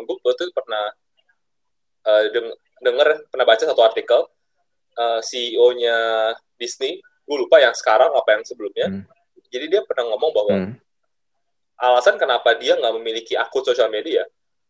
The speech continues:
Speaker 1: adalah karena menurut dia,
Speaker 2: Hmm.
Speaker 1: eh, sosial media itu poisonous, dia bilang. Dan, nah,
Speaker 2: Hmm.
Speaker 1: ini, ya, gua sih nggak sepenuhnya setuju dengan apa yang dikatakan.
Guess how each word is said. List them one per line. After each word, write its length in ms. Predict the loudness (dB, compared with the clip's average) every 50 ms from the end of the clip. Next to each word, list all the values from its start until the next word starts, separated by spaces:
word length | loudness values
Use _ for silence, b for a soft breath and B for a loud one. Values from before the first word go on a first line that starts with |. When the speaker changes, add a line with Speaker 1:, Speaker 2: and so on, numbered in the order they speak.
| _ _ _
Speaker 1:
adalah 240 | -8 -4 0 0 0 0
karena 200 | 0 -2 -2 -2
menurut 220 | -2 -4 -4 0
dia, 140 | 2 2 2
Speaker 2:
Hmm. 240 | 2 2 -8 -10 -12 _ _ _ _ _ _ _ _ _ -6
Speaker 1:
eh, 380 | -2 -2 0 0 0 0 -2 -4 -4 -8 _ _ _ _
sosial 220 | -12 -6 -4 -2
media 240 | 0 2 2 2 2
itu 100 | 2 0 -2 -4 _ _ _ _ _ _ _
poisonous, 460 | 4 4 4 6 4 2 2 0 -2 -4
dia 80 | -10
bilang. 200 | -10 -10 -12 -14 _ _ _ _ _ _ _ _ _ _ _ _ _ _ _ _ _ _ _ _ _ _ _ _ _
Dan, 160 | 0 0 0 0 -2 0
nah, 160 | 2 4 4 4
Speaker 2:
Hmm. 40 | 4
Speaker 1:
ini, 60 | 2 -2 -2 -6 -14 -16 -18 -18 _ _ _ _ _ -14 -8
ya, 120 | -6 -2 0
gua 80 | 2
sih 100 | 2 4
nggak 160 | 4 4 4 4 4
sepenuhnya 220 | 0 0 0 0
setuju 240 | 0 -2 -4 -2 -2
dengan 240 | 0 0 2 2 2
apa 80 | 0 0
yang 80 | 0 2 0
dikatakan. 300 | 2 0 0 -2 -2